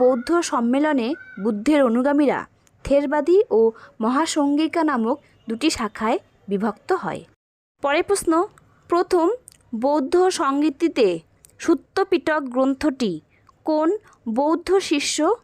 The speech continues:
লিপিবদ্ধ করেন? এখানে উত্তর হবে বি, আনন্দ।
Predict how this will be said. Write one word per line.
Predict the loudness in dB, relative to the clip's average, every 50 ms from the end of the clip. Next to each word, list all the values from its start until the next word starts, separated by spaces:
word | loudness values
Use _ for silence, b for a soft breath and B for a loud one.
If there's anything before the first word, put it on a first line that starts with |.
| _ _ _ -6
লিপিবদ্ধ | -4 -2 0 0 2 2 0 -2 0 0 -2 -2
করেন? | -2 -2 -2 -2 -4 -4 -6 -14 _ _ _ _ _ _ _ _ _ _ -12
এখানে | -6 -2 -2 0
উত্তর | 0 -2 -4 _ -2 0
হবে | 0 2 0 2 2 2 0 0 -2 _ _ -12
বি, | -6 -2 0 0 0 0 -2 -8 -8
আনন্দ। | -6 -4 -4 -4 -6 -6 -8